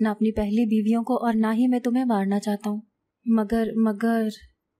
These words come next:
अभी वो मजीद कुछ बोलता कि मेरी सास एकदम कमरे में दाखिल हुई। हम तो हैरान रह गए। मैं अपने शौहर की वजह से पहले ही चौंकी हुई थी। उस पर मेरी सास का एकदम कमरे में आना मुझे परेशान कर गया था।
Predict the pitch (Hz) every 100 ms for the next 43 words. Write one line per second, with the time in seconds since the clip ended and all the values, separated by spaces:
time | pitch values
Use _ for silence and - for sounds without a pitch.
0 | _ _ - 226 247 269 269 226 214 262
1 | 269 262 254 208 208 233 240 214 254 262
2 | 233 247 247 247 254 233 240 247 269 247
3 | 214 220 208 190 185 220 202 208 208 _
4 | _ _ _ - 208 220 240 214 208 220
5 | 262 208 196 208 214 _ _ _ _ _
6 | _ _ 254 269 269 285 285 254 269 277
7 | 254 233 247 269 233 214 208 269 277 247
8 | 240 254 233 226 226 - _ - 220 220
9 | 214 202 220 208 214 - 233 220 208 226
10 | 226 220 214 240 254 214 196 247 247 262
11 | 247 233 233 233 277 226 190 196 208 226